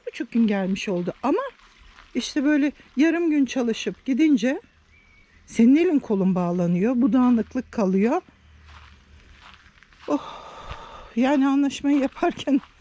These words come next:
dedim bir haftalık süre bu muydu? E tabii diyor. Şimdi diyor be-, donmadan betonun üstüne diyor çalışamam, tamam. Ama işte benim de demek istediğim o beton kuruması beklenirken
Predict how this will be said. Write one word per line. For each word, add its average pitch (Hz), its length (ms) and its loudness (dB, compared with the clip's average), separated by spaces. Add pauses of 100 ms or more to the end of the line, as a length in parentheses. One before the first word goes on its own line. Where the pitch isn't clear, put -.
(420)
dedim 240 280 2 (240)
bir 254 180 2
haftalık 226 720 -2
süre 269 400 0
bu 349 120 4
muydu? 277 440 2 (120)
E 185 120 -6
tabii 247 320 0
diyor. 226 180 0 (220)
Şimdi 240 360 2
diyor 214 180 0
be-, 202 220 -2
donmadan 226 580 2 (420)
betonun 226 400 2
üstüne 214 420 0
diyor 311 160 -2
çalışamam, 247 680 -2
tamam. 208 400 0 (120)
Ama 233 260 0
işte - 320 -4 (500)
benim 311 280 4
de 294 140 -2
demek 262 320 -2
istediğim 208 500 0
o 269 140 -2
beton 226 340 -2
kuruması 247 560 0
beklenirken 294 640 -2